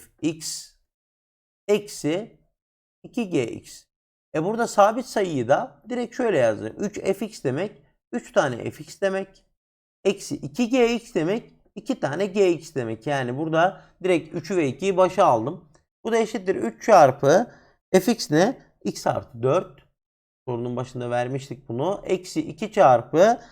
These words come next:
G X ne? İki x eksi bir. O zaman şurayı toparlıyoruz. Üçü dağıtıyorum buraya. Üç x artı on iki. Şu üç x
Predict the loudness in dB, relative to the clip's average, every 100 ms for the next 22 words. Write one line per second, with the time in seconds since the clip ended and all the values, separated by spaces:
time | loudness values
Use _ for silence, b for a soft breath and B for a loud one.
0 | B B 6 8 8 4 0 2 4 2
1 | -6 -8 -6 -4 -4 -4 -2 -4 -4 -8
2 | _ _ _ _ _ _ _ _ _ _
3 | _ _ _ _ _ -2 2 2 0 0
4 | 0 0 0 6 6 4 -2 -8 _ _
5 | _ -18 -8 6 8 10 8 2 2 0
6 | 4 4 2 -4 _ _ -12 -8 -8 2
7 | 6 6 4 0 0 -4 -10 -10 _ _
8 | _ -10 -10 -10 -8 -8 -10 -10 -8 -10